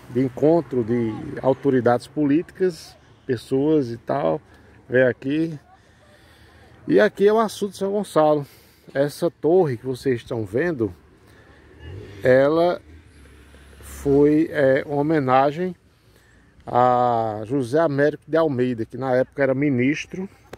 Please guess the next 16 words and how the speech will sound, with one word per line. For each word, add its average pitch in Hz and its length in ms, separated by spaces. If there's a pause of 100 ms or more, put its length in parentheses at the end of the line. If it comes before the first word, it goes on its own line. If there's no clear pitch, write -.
(1040)
E 131 100
aí 147 380 (440)
faz 151 440
lembrar, 139 720 (680)
como 135 300
em 117 60
Buqueirão 135 480
de 113 60
Piranhas, 139 760
açude 123 360
em 123 40
Geiravitos 123 640
também 131 400 (1700)
tem 135 220
essa 143 300
torre. 117 480